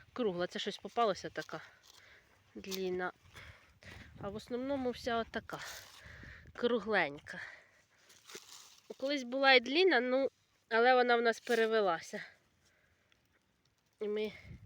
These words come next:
перестали її садити, а садимо цю. Я люблю цю синю картоплю в печеному вигляді. З дитинства я звикла. Я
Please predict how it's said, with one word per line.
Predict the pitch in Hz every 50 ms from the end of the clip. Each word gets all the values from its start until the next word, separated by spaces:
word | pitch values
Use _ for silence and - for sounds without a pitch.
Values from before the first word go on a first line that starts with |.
| - _ -
перестали | - 220 202 202 185 - - 190 170 156 156 165
її | 165 170
садити, | 175 - 202 190 202 262 359 440 - - 233 - - - - - - - - - - -
а | - 208
садимо | 202 - 247 233 220 214 214 214 208 196
цю. | - - - - 170 - - - - - - -
Я | 247 240 240
люблю | 247 247 220 208 196 196
цю | - - 185
синю | - - - 190 190 190 180
картоплю | - 208 196 - - - 339 440 427 - 269 247 240 - - - - - - - - - -
в | - 208 202 - -
печеному | 240 240 233 - - 226 220 214 208 214 214 208
вигляді. | 196 196 185 175 175 175 165 160 156 170 170 - - - - _ _ _ _ _ -
З | 208 185
дитинства | 202 233 - - 214 185 - - - 185
я | 185 190 185 190
звикла. | 202 240 339 453 - 311 277 269 - - - - - - - - - _ _ -
Я | 196 196 208 220